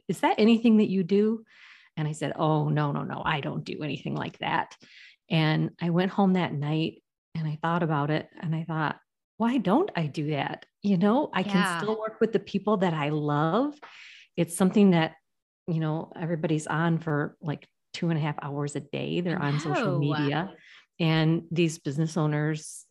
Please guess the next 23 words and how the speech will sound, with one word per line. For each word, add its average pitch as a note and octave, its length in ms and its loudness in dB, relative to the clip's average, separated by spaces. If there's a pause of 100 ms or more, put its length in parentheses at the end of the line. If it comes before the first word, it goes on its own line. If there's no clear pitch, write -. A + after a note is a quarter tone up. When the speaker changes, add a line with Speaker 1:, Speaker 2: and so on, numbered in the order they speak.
(160)
Speaker 1:
needed D3+ 380 0
some D#3+ 140 -4
help. A#3 260 -2
So D#3+ 140 0
I D#3 60 4
went D3 260 0
back F3+ 480 -4
and D#3 360 -2
said, F#3+ 380 -4 (500)
"Tell F#4+ 180 -2
me F4+ 100 4
more D#4+ 240 6
what C#4+ 140 4
you're C#4 120 2
looking C4+ 300 4
for." D3 400 -6 (180)
Speaker 2:
Yes. G#3 640 -8
And B3+ 160 2
this D4+ 140 2
Speaker 1:
And G3 80 4
Speaker 2:
is F#3+ 160 4
huge C#4+ 420 0
because A3 480 -2